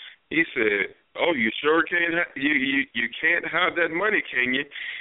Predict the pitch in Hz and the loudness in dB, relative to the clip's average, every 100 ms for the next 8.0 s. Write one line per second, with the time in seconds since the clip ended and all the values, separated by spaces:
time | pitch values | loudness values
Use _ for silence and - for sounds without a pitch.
0 | - - 110 - - 156 139 - 165 180 | -14 -2 -2 2 0 2 0 2 2 4
1 | 185 - - 135 - 180 170 160 180 185 | 2 0 2 2 2 2 2 2 4 4
2 | 135 147 151 156 135 123 120 117 120 165 | 2 0 -2 2 4 4 4 0 0 -2
3 | 160 117 104 110 113 135 - 139 123 - | 2 2 2 0 2 0 2 0 0 0
4 | 208 214 190 180 127 117 135 165 - - | 2 4 4 2 0 -2 -2 -4 -4 -4
5 | 214 - 196 208 165 170 - 147 107 123 | -4 -2 -4 -4 -4 -6 -2 -2 0 0
6 | - 226 180 165 110 95 135 135 123 117 | 0 -2 -2 0 0 0 0 0 -2 -4
7 | 117 131 - - - - - - 127 143 | 0 0 -2 -12 -12 -12 -10 -4 2 2